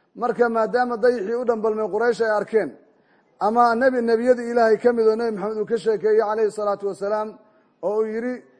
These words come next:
yacni, isagoo jihaad ku jira, qorraxdii oo dhacaysa, "Qorraxay, adiguna waxaad tahay addoon Ilaahay, anna waxaan ahay addoon Alle, anigu waa amrana inaan jihaado, adna waxaad ku amran tahay inaad socoto,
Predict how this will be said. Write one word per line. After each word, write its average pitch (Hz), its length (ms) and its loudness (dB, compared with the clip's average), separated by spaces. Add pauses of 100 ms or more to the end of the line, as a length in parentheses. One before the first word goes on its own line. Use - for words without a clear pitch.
yacni, 202 260 -2
isagoo 226 320 0
jihaad 214 340 0
ku 220 100 -10
jira, 214 200 -2
qorraxdii 214 420 -4
oo 208 60 -8
dhacaysa, 226 440 -4 (440)
"Qorraxay, 226 400 -4
adiguna 220 320 -4
waxaad 214 280 -6
tahay 196 220 -2
addoon 208 260 -4
Ilaahay, 214 440 -2 (380)
anna 202 200 -10
waxaan 208 300 -6
ahay 196 160 -6
addoon 208 240 -4
Alle, 208 280 -2 (380)
anigu 226 240 0
waa 220 200 4
amrana 214 380 -4
inaan 202 220 -8
jihaado, 202 440 0 (360)
adna 202 200 -6
waxaad 208 260 -6
ku 233 80 -2
amran 214 340 -4
tahay 208 160 -4
inaad 202 160 -4
socoto, 190 380 -2